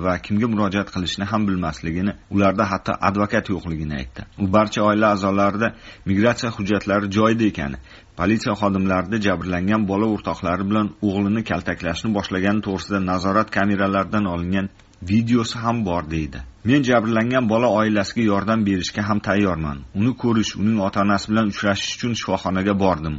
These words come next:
Qo'yishmadi. Tergovchi ham 'Ering besh yil o'tirsa o'tiribdi, tez o'tib ketadi', deb masxara qilyapti. Bolamni urgan videolarni yashiryapti. Ikkita bolam bilan qolib ketamanmi?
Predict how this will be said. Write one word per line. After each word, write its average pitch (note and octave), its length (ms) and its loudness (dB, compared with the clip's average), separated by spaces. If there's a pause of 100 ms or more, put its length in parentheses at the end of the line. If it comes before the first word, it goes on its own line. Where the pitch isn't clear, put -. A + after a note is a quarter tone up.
(120)
Qo'yishmadi. F#2+ 540 0 (200)
Tergovchi G2+ 480 2
ham A#2+ 160 4 (340)
'Ering A2+ 320 2
besh B2 220 4
yil B2+ 120 2
o'tirsa G#2 400 -2
o'tiribdi, G2+ 500 -4 (320)
tez B2+ 220 4
o'tib G#2 240 -2
ketadi', F#2 460 0
deb G2+ 140 2
masxara F#2+ 520 0
qilyapti. D#2 420 -6 (340)
Bolamni G2+ 340 4
urgan A2 340 0
videolarni G2+ 640 2
yashiryapti. E2 580 -4
Ikkita - 300 0
bolam A#2 300 6
bilan A#2+ 200 2
qolib A2 300 0
ketamanmi? F2+ 560 0